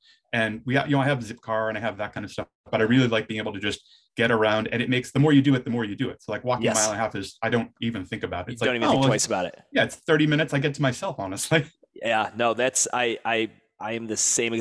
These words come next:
Speaker 2: Driving is the thing I hate the most. Nothing
Speaker 1: Yeah.
Speaker 2: makes, I, I don't enjoy my existence on this planet l-, less than when I'm in a vehicle. <laughs>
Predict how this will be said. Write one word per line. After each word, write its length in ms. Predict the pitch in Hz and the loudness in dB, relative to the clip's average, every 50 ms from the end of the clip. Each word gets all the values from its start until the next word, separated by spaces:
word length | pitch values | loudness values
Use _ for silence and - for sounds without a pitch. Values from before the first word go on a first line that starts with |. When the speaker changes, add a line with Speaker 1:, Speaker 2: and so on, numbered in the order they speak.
| 117 110 | -2 -2
Speaker 2:
Driving 520 | - - 117 117 123 135 139 151 165 165 | -2 0 0 2 2 2 2 0 -2 -2
is 120 | 143 131 | -2 -4
the 120 | - - 120 | -4 -4 -8
thing 280 | - - - 120 117 113 | -6 -6 -6 -4 -4 -4
I 140 | 107 104 98 | -4 -6 -6
hate 500 | 90 - - - 101 107 110 - - - - | -8 -10 -10 -6 -6 -6 -6 -6 -10 -16 -14
the 180 | 95 95 104 | -12 -10 -10
most. 580 | 92 92 92 90 85 78 - - - - - - | -8 -6 -6 -6 -6 -6 -8 -8 -10 -10 -10 -8
Nothing 400 | 120 117 120 131 135 - 165 160 | -4 -2 -2 -2 -2 -2 -2 -2
Speaker 1:
Yeah. 80 | 160 160 | -2 -2
Speaker 2:
makes, 360 | 156 127 117 123 120 - - - | -4 -4 -4 -4 -4 -4 -4 -4
I, 180 | - 117 117 - - - - - - - - | -2 -2 -2 -4 -6 -12 -18 -20 -20 -12 -8
I 100 | - 123 | -4 -2
don't 140 | 123 131 143 | 0 0 0
enjoy 440 | 151 143 135 110 - 123 123 123 123 | 0 -2 -4 -4 -2 0 0 0 0
my 200 | 120 117 113 117 | -2 -2 -2 -2
existence 680 | 113 113 107 107 98 - 110 110 110 - - 120 117 - | -2 -4 -6 -6 -8 -8 -6 -6 -6 -6 -6 -4 -4 -2
on 100 | 120 117 | -2 -2
this 140 | 113 113 - | -2 -4 -6
planet 460 | - - 120 107 107 104 104 104 - - - - - - _ - | -6 -6 -6 -4 -2 -2 -2 -4 -4 -8 -14 -20 -20 -20 _ -12
l-, 200 | - 101 - - - - - 90 87 95 101 104 107 104 - - | -10 -10 -10 -12 -14 -18 -18 -16 -16 -14 -12 -12 -12 -12 -12 -12
less 380 | - 104 107 120 127 135 - - | -10 -6 -2 -2 -2 0 -2 -2
than 140 | - 123 110 | -2 -2 0
when 120 | 110 107 104 | 0 0 0
I'm 120 | 104 104 | -2 -2
in 120 | 92 110 | -4 -4
a 60 | 117 101 | -4 -4
vehicle. 500 | 95 95 87 82 - - 73 60 - - | -6 -8 -10 -10 -10 -10 -12 -12 -14 -18
<laughs> 40 | _ | _